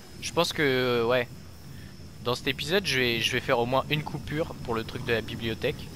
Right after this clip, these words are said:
Et après, je vais tout laisser en raw. Puisque, pour le coup, euh, le jeu m'a l'air <clears throat> relativement court, si on peut dire. Remarque, j'en sais rien du tout combien de temps le,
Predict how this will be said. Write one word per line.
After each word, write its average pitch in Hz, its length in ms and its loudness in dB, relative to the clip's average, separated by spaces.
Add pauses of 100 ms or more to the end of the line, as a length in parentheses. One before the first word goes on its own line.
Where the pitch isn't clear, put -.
(580)
Et 107 60 4
après, 147 220 2
je 127 100 -2
vais 120 60 0
tout 151 160 -6
laisser 147 260 0
en 123 140 4
raw. 127 360 2 (1800)
Puisque, - 280 -4 (380)
pour 107 100 -4
le 101 80 -4
coup, 123 300 -6
euh, 107 120 -4 (2000)
le 110 140 0
jeu 139 280 2
m'a 135 140 2
l'air 117 220 6 (320)
<clears throat> - 80 -2 (1120)
relativement 117 460 2
court, 123 300 -4
si - 100 -8
on 135 40 -4
peut - 160 -6
dire. 113 180 -4 (2500)
Remarque, 151 260 6
j'en 143 120 4
sais 127 140 4
rien 120 180 2
du 120 160 -6
tout 127 100 -4
combien 107 280 -4
de 98 60 -6
temps 98 140 -8
le, 95 160 -6